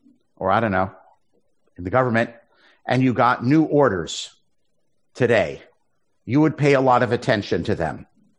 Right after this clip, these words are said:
correct? It's sort of like, you know, you get an instruction manual and you read it for the first time 'cause you're learning how to use something, an appliance, or put something together. The first time you read it,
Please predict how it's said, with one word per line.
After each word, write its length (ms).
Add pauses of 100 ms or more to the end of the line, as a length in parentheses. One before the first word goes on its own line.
(100)
correct? 540
It's 100
sort 140
of 80
like, 240
you 60
know, 180 (300)
you 100
get 160
an 160
instruction 500
manual 460
and 100
you 120
read 180
it 140
for 120
the 80
first 280
time 300
'cause 180
you're 100
learning 280
how 120
to 80
use 320
something, 580
an 60
appliance, 560
or 40
put 180
something 300
together. 460 (340)
The 60
first 220
time 180
you 120
read 160
it, 260